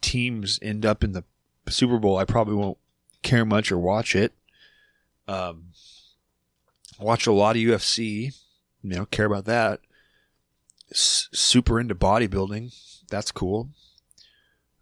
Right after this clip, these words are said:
Uh, a lot of you might find that really weird. Uh, but that's cool. That's one thing I've been wa-, paying a lot, even though I'm not a bodybuilder, it's just fascinating. It's, it's like a psychological study on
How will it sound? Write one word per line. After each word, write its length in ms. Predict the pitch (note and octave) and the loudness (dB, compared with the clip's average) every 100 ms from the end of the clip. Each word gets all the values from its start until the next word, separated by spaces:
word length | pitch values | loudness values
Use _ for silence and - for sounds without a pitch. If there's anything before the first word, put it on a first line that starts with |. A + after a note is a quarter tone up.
| - | -8
Uh, 400 | G2 F2+ E2 D2 - - _ _ _ _ _ _ - | -4 -4 -6 -10 -16 -20 _ _ _ _ _ _ -2
a 40 | |
lot 100 | G2 | 2
of 40 | F#2+ | 2
you 60 | |
might 180 | F#2 F2 | -2 -10
find 220 | - F#2 | -10 -10
that 140 | F2 D#2+ | -10 -10
really 200 | F#2+ F2 | -10 -8
weird. 460 | F#2 F#2+ E2 F2+ - _ _ _ _ _ _ - | -6 -6 -6 -10 -16 _ _ _ _ _ _ -10
Uh, 240 | F2 E2+ | -8 -8
but 160 | - G2+ | -8 -4
that's 220 | G2+ - | -4 -4
cool. 260 | - F2 | -4 -2
That's 220 | F#2 G2 - | -2 -2 -4
one 120 | F2+ | -6
thing 220 | F2 E2+ | -8 -8
I've 60 | E2 | -8
been 160 | F#2 | -10
wa-, 80 | E2+ - _ _ | -12 -14 _ _
paying 220 | - F#2+ | 0 0
a 80 | F2+ | -6
lot, 120 | - | -4
even 180 | B2+ A2 | -2 -2
though 120 | G2+ | -2
I'm 180 | F#2 E2+ - _ - _ | -4 -8 -16 _ -20 _
not 200 | - F#2 | -10 -8
a 80 | E2+ | -4
bodybuilder, 640 | - F#2+ F2 E2+ G#2 F#2+ | -2 0 -2 -2 -4 -4
it's 100 | F2+ | -6
just 200 | - F2+ | -6 -6
fascinating. 760 | - - D#2+ - F#2+ D2+ D2 D#2+ - _ _ _ _ _ _ _ _ _ _ - - | -8 -6 -4 -4 -6 -10 -16 -20 -20 _ _ _ _ _ _ _ _ _ _ -20 -14
It's, 200 | G2 - | -12 -10
it's 140 | G2 | -6
like 160 | G#2 F#2+ | -6 -6
a 60 | |
psychological 760 | - - F#2+ - F2+ F#2 - F#2 | -4 -2 -4 -2 -2 -2 -4 -6
study 460 | - - F2 F2+ F2 | -6 -6 -8 -8 -10
on 280 | D2+ D#2+ | -10 -14